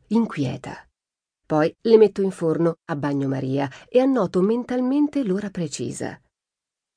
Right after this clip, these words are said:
Per un attimo mi assale un'ondata di panico al pensiero di non riuscire a fare tutto come si deve, ma cerco di restare calma. Mi ripeto che la paura è mia nemica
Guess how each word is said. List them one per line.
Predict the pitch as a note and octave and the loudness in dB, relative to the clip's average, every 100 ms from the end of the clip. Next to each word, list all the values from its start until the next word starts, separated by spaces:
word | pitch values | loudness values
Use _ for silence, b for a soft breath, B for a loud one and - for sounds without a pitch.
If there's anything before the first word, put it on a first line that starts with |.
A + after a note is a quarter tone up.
| _ _ | _ _
Per | - E3 D3 | 4 6 6
un | C#3+ | 6
attimo | D3 D3 - - E3+ G3 - _ _ | 4 0 -8 -6 -6 -8 -14 _ _
mi | G3 G#3 | 2 4
assale | A3 - F#3+ D#3 D#3+ | 2 -2 -4 -2 0
un'ondata | E3 F#3+ F#3+ F#3+ G3 F#3+ | 2 2 4 2 0 -4
di | D#3+ D3+ | -4 -4
panico | E3+ D3+ C3+ C3+ C#3+ | -2 -2 -4 -6 -10
al | C#3 | -6
pensiero | D3+ D3 - F#3 F3 F3 | 0 0 -2 -4 0 0
di | D#3 D#3 | 2 2
non | F3+ G#3+ | 4 2
riuscire | G3 F#3+ F#3 - G#3 F3+ | 4 2 0 -2 -4 -4
a | |
fare | - F#3 F3+ | -4 -2 -2
tutto | F3+ A#3 - F3+ | -2 -4 -4 0
come | A#3 G3 | 2 2
si | D#3+ - | 0 -4
deve, | C#3 C#3+ D3+ D#3+ B B | -2 0 0 -2 B B
ma | A#3 A3+ G3+ B - | 2 4 2 B -10
cerco | A#3+ A#3 B3 A3 G#3+ - | -8 -4 0 0 -2 -4
di | A3 | -4
restare | A3 - A3 A3 | -4 -8 -8 -6
calma. | D#3+ C#3 D3+ D#3 - _ _ _ _ _ _ _ _ | -4 -4 -4 -6 -10 _ _ _ _ _ _ _ _
Mi | - D3 | 2 4
ripeto | D3 D3+ D#3 D#3+ | 6 6 4 2
che | C3+ C#3+ C3+ | -2 -4 -6
la | C3+ | -6
paura | C#3 C#3+ C#3 C3 B2+ - B | -2 0 0 0 -4 -10 B
è | E3 E3 | -4 0
mia | F3 F3+ | 0 0
nemica | D#3 D3 D3 C3 - - | 2 2 0 -2 -10 -14